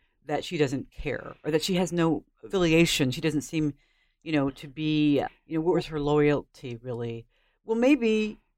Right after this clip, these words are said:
it disappeared with her mother, and maybe that's why she has no moral code, because there was no mother there. So that makes her dangerous already. I mean, she's already the product of trauma. And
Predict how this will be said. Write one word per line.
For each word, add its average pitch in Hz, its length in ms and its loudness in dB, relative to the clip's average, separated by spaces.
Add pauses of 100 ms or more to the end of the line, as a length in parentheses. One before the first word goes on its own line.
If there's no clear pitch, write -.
it 196 80 -6
disappeared 180 480 -2
with 170 100 -8
her 214 120 -8
mother, - 500 -4 (300)
and 185 140 -2
maybe 226 220 4
that's 202 220 2
why 208 220 -2
she 185 180 -4
has 160 200 -4
no 156 240 0 (160)
moral 156 340 0
code, 170 560 -2 (360)
because 170 360 0
there 180 100 4
was 175 160 0
no 185 140 -2
mother 165 280 -2
there. 120 280 -6
So 165 240 0 (440)
that 254 220 -2
makes 240 200 -2
her 226 100 0
dangerous 170 520 -2
already. 139 560 -8
I - 40 -6
mean, 175 80 -2
she's 220 240 -6
already 220 420 2
the 190 200 -10 (380)
product 165 380 0
of 135 140 -20
trauma. 135 560 -8 (680)
And 151 500 2